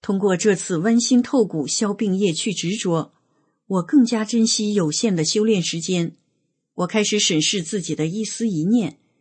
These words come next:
让负面思维不起作用。我还有什么人心需要去？我的身口意是否符合法？学法是否用心？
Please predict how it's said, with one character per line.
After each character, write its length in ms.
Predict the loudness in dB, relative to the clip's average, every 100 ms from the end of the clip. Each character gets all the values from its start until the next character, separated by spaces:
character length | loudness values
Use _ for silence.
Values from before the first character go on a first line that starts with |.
| _ _
让 240 | -2 0 2
负 160 | 4
面 180 | 4 4
思 160 | 0 -2
维 160 | -2 0
不 140 | 0
起 200 | 0 -2
作 200 | -4 -2
用。 280 | 0 -2 -6 _ _ _ _ _ _ -4
我 160 | -2
还 220 | -2 -2
有 120 | -2 -2
什 160 | 0
么 120 | 0
人 180 | 0 -2
心 240 | -2 -2 -2
需 160 | 0
要 160 | 0 0
去？ 420 | -4 -4 -4 -6 _ _ -4
我 140 | 0
的 140 | 0
身 400 | 0 2 4 4
口 300 | 2 -2 -2
意 340 | 0 -2 -2 -6
是 280 | -6 -2 0
否 180 | 0 0
符 220 | -2 -4
合 180 | -2 -4
法？ 320 | -4 -12 -14 _ _ _ _ _ _
学 240 | -4 -2
法 240 | -2 -4 -4
是 200 | -2 -2
否 180 | -2 -2
用 200 | -2 -2
心？ 360 | 0 0 -2